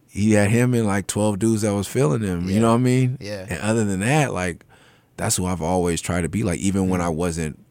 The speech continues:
Speaker 1: I wouldn't consider myself a Christian. I don't know if I consider myself a Christian now because I'm just trying to be like Jesus. Like, that's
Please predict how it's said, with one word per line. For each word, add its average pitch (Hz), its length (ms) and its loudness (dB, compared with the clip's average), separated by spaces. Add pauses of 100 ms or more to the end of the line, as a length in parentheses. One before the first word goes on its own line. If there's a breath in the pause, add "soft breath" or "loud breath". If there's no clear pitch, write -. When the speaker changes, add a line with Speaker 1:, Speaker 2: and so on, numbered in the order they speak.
(120)
Speaker 1:
I 82 80 -2
wouldn't 85 280 -2
consider 85 340 -6
myself 78 340 -4
a - 40 -10
Christian. 90 380 -6
I 78 40 -4
don't 80 120 -4
know 80 60 -2
if 78 120 -6
I 76 60 -6
consider 78 320 -6
myself 80 340 -6
a - 40 -14
Christian 78 420 -8
now 87 180 -4
because 71 380 -10
I'm 82 180 -2
just 76 140 -6
trying 73 200 -6
to 71 60 -6
be 76 140 -8
like 73 220 -6
Jesus. 85 440 -8
Like, 76 140 -10
that's 78 220 -6